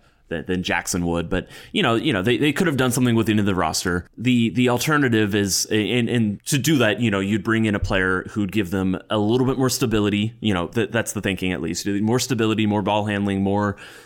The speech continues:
more, uh, more potential in the playoffs that would potentially, you know, maybe, maybe there's a player out there they could have got that would have been the difference between a, a first round loss in seven games or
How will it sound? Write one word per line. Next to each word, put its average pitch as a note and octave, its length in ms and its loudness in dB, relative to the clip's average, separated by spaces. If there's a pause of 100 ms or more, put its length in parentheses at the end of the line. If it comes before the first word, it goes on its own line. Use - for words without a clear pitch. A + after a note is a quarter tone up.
(160)
more, B2 500 2
uh, G2 540 2 (720)
more C3 400 2
potential A#2+ 880 0
in G#2+ 180 0
the G2 100 0
playoffs G#2 640 0
that G2 160 -2
would G2+ 140 -2
potentially, A2+ 600 2
you G2 120 0
know, F#2+ 140 2
maybe, B2 420 2 (260)
maybe D3+ 220 2
there's C#3 180 2
a C3 60 2
player A#2+ 320 2
out G2+ 140 0
there G2+ 100 2
they G2 120 2
could G#2 120 0
have F#2+ 60 -4
got F#2+ 240 0
that F#2 100 0
would G2 80 0
have F2 60 -4
been G2 100 2
the G2 80 0
difference G2 380 -2
between G2 320 -2
a, F#2 360 0 (460)
a F2 280 0
first B2+ 500 -2
round A#2 280 2
loss G#2 360 0
in G2 340 0
seven A2+ 420 0
games B2 500 2
or G2+ 500 0